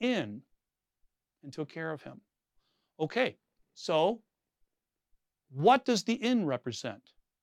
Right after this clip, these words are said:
Remember what was the question? How do we get eternal life? The inn is where this guy is healed and now re-, is at, at the end of the story,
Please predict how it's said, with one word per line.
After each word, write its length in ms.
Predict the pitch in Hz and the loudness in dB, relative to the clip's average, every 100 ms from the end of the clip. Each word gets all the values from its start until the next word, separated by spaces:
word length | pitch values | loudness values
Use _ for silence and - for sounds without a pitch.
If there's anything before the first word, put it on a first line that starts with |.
| _ _ - | _ _ -12
Remember 200 | 135 170 | -4 -2
what 140 | 175 | 0
was 120 | 185 | -2
the 80 | - | -4
question? 520 | - 202 202 - 254 247 _ _ _ _ _ _ | -2 -2 -2 -2 -2 -2 _ _ _ _ _ _
How 100 | 143 | -10
do 60 | 147 | -4
we 100 | 147 | -4
get 100 | 143 | -4
eternal 280 | 160 170 | -4 -4
life? 220 | 170 180 214 _ _ _ | -4 -6 -8 _ _ _
The 200 | 139 147 | -8 -6
inn 380 | 180 226 160 160 | -4 -4 -4 -4
is 180 | 160 135 | -8 -8
where 100 | 147 | -8
this 200 | 139 131 | -6 -8
guy 360 | - 123 120 127 _ | -6 -4 -4 -6 _
is 120 | - | -16
healed 340 | - 127 123 - _ _ - | -6 -4 -4 -10 _ _ -8
and 100 | 127 | -6
now 160 | 120 | -4
re-, 220 | 120 110 - _ _ _ _ _ _ _ | -6 -8 -12 _ _ _ _ _ _ _
is 160 | 117 - | -14 -10
at, 220 | 131 123 - | -6 -6 -8
at 60 | _ | _
the 120 | 131 127 | -12 -6
end 160 | 123 | -6
of 120 | 123 117 | -6 -8
the 80 | |
story, 480 | 123 - 185 160 104 | -10 -8 -6 -6 -10